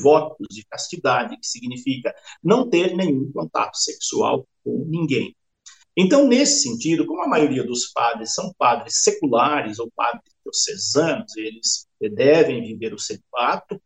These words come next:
que é obrigatório, mas a questão da castidade não é uma imposição. Então, isso pode ocorrer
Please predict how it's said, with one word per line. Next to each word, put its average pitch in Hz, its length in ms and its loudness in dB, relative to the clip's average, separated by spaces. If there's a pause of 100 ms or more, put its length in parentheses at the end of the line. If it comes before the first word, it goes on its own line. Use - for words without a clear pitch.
que - 60 -4
é 113 40 0
obrigatório, 143 840 2 (340)
mas 233 240 2
a 226 120 4
questão 147 360 -2
da 117 160 -2
castidade 131 880 0
não 240 220 2
é 226 100 6
uma 233 220 2
imposição. 208 880 2 (640)
Então, 151 460 0
isso - 340 0
pode 156 420 6
ocorrer 135 640 -2